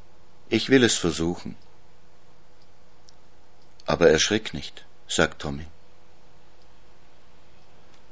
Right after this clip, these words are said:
"Wo ist dein Kind geblieben?", fragt Annalisa. "Es ist in die Welt gelaufen", sagt Tommy.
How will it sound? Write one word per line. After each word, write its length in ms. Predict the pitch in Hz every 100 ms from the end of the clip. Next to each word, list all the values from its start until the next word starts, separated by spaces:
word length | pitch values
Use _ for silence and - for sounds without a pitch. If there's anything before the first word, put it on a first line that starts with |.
| - - - - - - - - - - - -
"Wo 140 | 107
ist 160 | 123 117
dein 120 | 107
Kind 280 | 135 175 -
geblieben?", 480 | 208 170 127 95
fragt 320 | 87 95 87 90
Annalisa. 640 | 87 80 80 78 76 - - - - - - - - - - - - - - - - - - - -
"Es 140 | 98
ist 160 | 131 -
in 100 | 131
die 120 | 127
Welt 280 | 143 170 -
gelaufen", 460 | 127 90 82 -
sagt 280 | 82 85 -
Tommy. 280 | 82 73